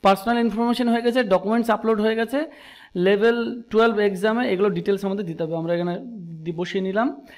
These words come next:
এবার registration number of class twelve board exam, এটা আমাদের বসিয়ে নিতে হবে রেজিস্ট্রেশন নাম্বারটি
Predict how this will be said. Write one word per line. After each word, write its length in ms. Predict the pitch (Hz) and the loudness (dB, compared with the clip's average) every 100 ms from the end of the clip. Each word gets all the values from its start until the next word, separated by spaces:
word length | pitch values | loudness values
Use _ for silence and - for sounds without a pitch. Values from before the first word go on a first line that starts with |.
| _ | _
এবার 200 | 180 175 | 0 2
registration 520 | 170 190 214 - 233 247 | 4 2 0 -4 -2 0
number 360 | 220 214 233 | 0 2 2
of 180 | 208 208 208 | 4 2 0
class 280 | 196 196 220 - - _ _ _ | 0 2 0 -6 -20 _ _ _
twelve 440 | 208 220 254 254 175 | 0 2 2 0 0
board 300 | 202 196 180 | 2 2 -2
exam, 260 | 160 151 | -4 -6
এটা 200 | 170 175 | -6 -6
আমাদের 200 | 185 185 | -4 -6
বসিয়ে 300 | 175 175 202 | -6 -6 -2
নিতে 120 | 190 202 | -2 0
হবে 100 | 190 | 0
রেজিস্ট্রেশন 440 | 185 185 196 202 | -2 -4 -4 -2
নাম্বারটি 680 | 190 190 190 226 294 - | -2 -2 -4 -4 -4 -6